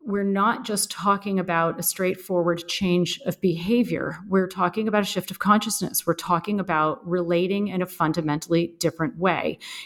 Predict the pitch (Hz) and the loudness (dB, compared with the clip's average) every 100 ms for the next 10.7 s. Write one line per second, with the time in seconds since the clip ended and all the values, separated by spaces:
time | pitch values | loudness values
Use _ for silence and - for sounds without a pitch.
0 | - 175 190 165 170 170 214 220 190 190 | -10 -4 -2 0 -2 -2 -6 0 0 0
1 | 214 180 180 180 175 160 180 185 190 196 | -2 0 0 0 -2 0 0 0 -4 0
2 | 180 175 175 160 165 180 220 277 - 165 | 0 0 -2 0 0 0 0 0 0 -4
3 | 160 160 - 170 - 226 220 - 180 160 | -4 -4 -4 -4 -2 0 0 0 -2 -2
4 | - 147 185 190 - 196 165 151 156 - | -6 0 2 2 0 0 0 0 -4 -4
5 | 156 156 147 151 156 147 143 - 190 156 | -4 -4 -4 -6 -4 -2 -2 -2 0 0
6 | 123 - - 208 190 185 - - - - | -2 -6 -2 2 2 -2 -12 -14 -14 -14
7 | - - 202 190 180 180 - - - 185 | -12 -2 0 2 0 -2 -12 -20 -14 -4
8 | 214 233 254 233 226 214 - - 190 180 | 0 0 0 0 0 0 -2 -2 0 0
9 | 180 - _ _ _ _ _ _ _ _ | 0 -6 _ _ _ _ _ _ _ _
10 | _ - 185 208 190 - - | _ -6 0 2 0 -4 -14